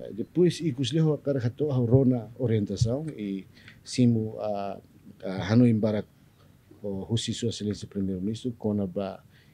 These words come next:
investimento saída makrawa bele halo para, ah, ah, para ami bo, mos bele hetang osan rasik. Então, hau, hau mos,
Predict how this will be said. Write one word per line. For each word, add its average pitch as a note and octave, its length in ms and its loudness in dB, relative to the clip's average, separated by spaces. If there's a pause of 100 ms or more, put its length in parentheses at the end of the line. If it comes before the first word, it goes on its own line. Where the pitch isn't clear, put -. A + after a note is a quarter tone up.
(100)
investimento G2+ 960 -2 (800)
saída G#2 360 -6
makrawa G2 560 -2
bele G2 280 12
halo A2+ 320 -6
para, G2+ 360 -6 (520)
ah, E2+ 580 -2 (680)
ah, - 400 -12
para G2 300 -2
ami A2 180 2
bo, G2 240 -2
mos G#2 220 -4
bele G2+ 440 -2
hetang G#2 340 -4
osan F#2 280 -6
rasik. E2 380 -12 (400)
Então, C3 520 2
hau, A2 280 0 (120)
hau A2 240 -4
mos, G#2+ 340 -4